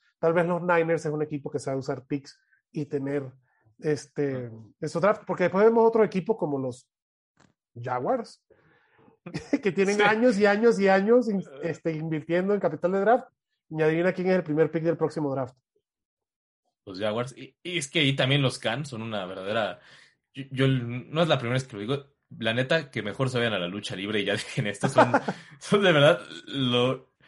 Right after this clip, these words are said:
Speaker 2: en la muestra de la diferencia de tener un dueño que sabe lo que hace, ¿no? Y
Speaker 1: Ese es el
Speaker 2: también
Speaker 1: tema.
Speaker 2: y contratar aparte a la gente que sabe lo que hace, ¿no? Los Rams tienen a Sean McVay, que sabe perfecto lo que está haciendo.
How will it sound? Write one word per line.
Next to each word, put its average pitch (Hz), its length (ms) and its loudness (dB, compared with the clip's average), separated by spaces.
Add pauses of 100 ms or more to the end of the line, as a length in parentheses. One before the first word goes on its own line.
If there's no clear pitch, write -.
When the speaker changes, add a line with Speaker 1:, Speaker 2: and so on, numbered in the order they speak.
(340)
Speaker 2:
en 131 140 2
la 131 100 4
muestra 180 360 2
de 120 200 0
la 107 100 -2
diferencia 117 360 -6
de 120 80 -2
tener 107 220 -8
un 123 140 -4
dueño 120 260 0
que 107 120 -10
sabe 117 240 0
lo 101 160 -4
que 98 160 -8
hace, - 260 -10
¿no? 113 260 -10
Y 120 40 -4
Speaker 1:
Ese 175 80 2
es 208 80 0
el 214 80 2
Speaker 2:
también 220 240 4
Speaker 1:
tema. 190 280 0 (880)
Speaker 2:
y 117 160 -6
contratar 127 460 2
aparte 143 360 2
a 156 40 2
la 113 100 0
gente 127 320 -8
que 113 80 -12
sabe 110 240 -2
lo 107 140 -6
que - 100 -16
hace, - 180 -10
¿no? 120 200 -8
Los 104 200 -6
Rams 127 200 0
tienen 139 180 -6
a - 20 -8
Sean 113 160 -6
McVay, 110 360 -4
que - 180 -12
sabe - 540 -4 (100)
perfecto 131 540 -4
lo 127 140 -2
que - 80 -18
está - 180 -6
haciendo. 117 500 -4